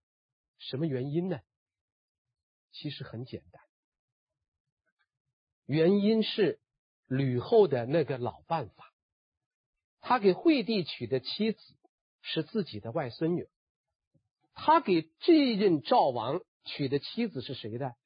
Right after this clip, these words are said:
是他吕家的娘家人。吕后当时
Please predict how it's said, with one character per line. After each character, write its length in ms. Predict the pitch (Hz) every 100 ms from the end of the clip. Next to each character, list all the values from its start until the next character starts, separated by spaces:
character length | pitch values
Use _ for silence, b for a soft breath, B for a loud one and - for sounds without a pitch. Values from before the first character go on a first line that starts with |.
| _ _
是 300 | - - 202
他 240 | - 196 202
吕 460 | 180 175 131 101
家 340 | - - 175 175
的 160 | 143
娘 400 | 107 110 107 165
家 180 | 180 160
人。 240 | 120 87 _ _ _ _ _ _ _ _ _ _ _ _ _ -
吕 280 | 185 175
后 220 | 160 294 233
当 240 | 247 262
时 380 | - 185 185